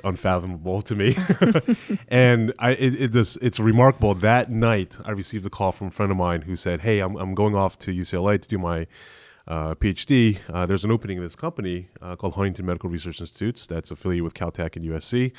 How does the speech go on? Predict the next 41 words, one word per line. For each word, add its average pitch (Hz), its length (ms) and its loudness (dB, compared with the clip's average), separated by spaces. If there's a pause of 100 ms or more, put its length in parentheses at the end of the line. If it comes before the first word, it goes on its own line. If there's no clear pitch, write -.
(600)
Uh, 85 360 0
would 92 180 -4
you 98 80 2
like 87 80 0
to - 80 -16
come 87 180 -4
check 82 220 -6
it 95 60 -2
out?" 98 180 0
And 80 100 -10
I 85 40 -2
was 85 100 -4
like, 87 120 -6 (120)
"Yeah, 220 260 -8
sure. 180 480 -12
You 104 80 -8
know, 95 180 -8
why, 98 580 -6 (440)
I - 80 -14
gotta 101 200 -4
get 120 100 2
a 120 60 -4
job, 139 260 -2
right?" 147 300 0
So, 104 400 2 (500)
uh, 98 400 2
I 107 240 4 (100)
remember 113 340 4 (580)
sitting 147 320 4
in 139 60 4
that 120 120 2
meeting, 110 380 2
meeting 107 240 2
Brian 95 260 2
Ross, 82 300 -4
who's, 87 340 -6
and, 110 320 -4
you 113 120 0
know, 87 140 0 (500)
turns 139 260 4
out 104 280 2